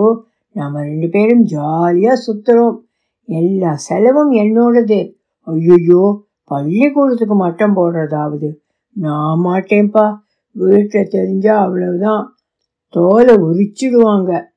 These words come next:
"தாமோதர், ஒன்பதாவது படிக்கிறடா, மீசை முளைக்க ஆரம்பிச்சாச்சு, ரெண்டு வருஷத்துல ஸ்கூல் ஃபைனல் எக்ஸாம் எழுத போற, இன்னமும் பயந்தாங்குழியா இருக்கியே." "எத்தனை வயசானா என்னடா,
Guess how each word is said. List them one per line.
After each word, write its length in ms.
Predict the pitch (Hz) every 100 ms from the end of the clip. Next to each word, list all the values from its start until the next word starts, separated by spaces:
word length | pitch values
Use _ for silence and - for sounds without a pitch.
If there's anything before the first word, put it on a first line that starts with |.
| _ _ _ _ _ -
"தாமோதர், 720 | 156 175 214 220 220 185 160 - _ _ 240
ஒன்பதாவது 720 | 180 214 254 247 233 233 220
படிக்கிறடா, 720 | 214 214 214 220 214 214 214 220 220 - _ _ -
மீசை 540 | 175 208 262 247 262
முளைக்க 380 | 233 220 233 240
ஆரம்பிச்சாச்சு, 800 | 214 220 220 208 220 208 202 214 214 - _ _ _
ரெண்டு 340 | - 233 247 226
வருஷத்துல 520 | 220 214 277 247 254
ஸ்கூல் 440 | 262 - 254 302 294
ஃபைனல் 380 | 277 247 226
எக்ஸாம் 400 | 214 202 214 240 254
எழுத 320 | 208 240 247
போற, 500 | 233 185 190 202 - _ _ _ -
இன்னமும் 640 | 165 185 202 208 285 349
பயந்தாங்குழியா 840 | 285 254 269 277 269 254 254 247 254
இருக்கியே." 580 | 294 294 240 262 240 214 165 - _ _ _ _ _ -
"எத்தனை 500 | 151 - - 262 262
வயசானா 840 | 214 202 190 220 196 180 196 185
என்னடா, 640 | 165 175 175 160 156 147